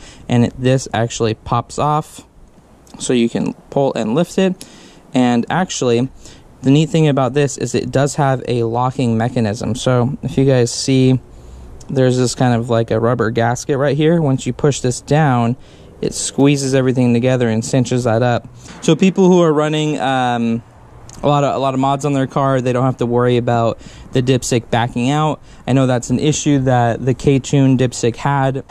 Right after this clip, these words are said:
K-Tune's dipstick doesn't really lock in place. It just kinda sits there, and it's got a couple thick gaskets that sometimes even makes it hard to take it off normally. But under high pressure, it can actually shoot out, and K-Tuned actually designed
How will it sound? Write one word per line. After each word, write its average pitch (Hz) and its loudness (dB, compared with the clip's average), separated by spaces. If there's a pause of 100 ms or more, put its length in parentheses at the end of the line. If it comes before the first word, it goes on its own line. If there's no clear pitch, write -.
(240)
K-Tune's 185 2
dipstick 156 0
doesn't 147 0
really 143 2
lock 127 0
in 127 -2
place. 123 -2
It 127 -4
just 127 -6
kinda 127 0
sits - -4
there, 113 0 (260)
and 131 2
it's 117 0
got 143 2
a 127 0
couple 143 -2
thick - -4
gaskets 123 -2
that - -4
sometimes 156 0
even 123 0
makes 123 0
it 113 -2
hard 123 2
to 110 -2
take 120 -2
it 127 2
off 113 -2
normally. 120 0 (400)
But 143 0
under 143 0
high 135 0
pressure, 160 -2
it 139 0
can 139 0
actually 131 -2
shoot 135 -2
out, 123 0 (220)
and 120 0
K-Tuned 151 0
actually 135 0
designed 120 0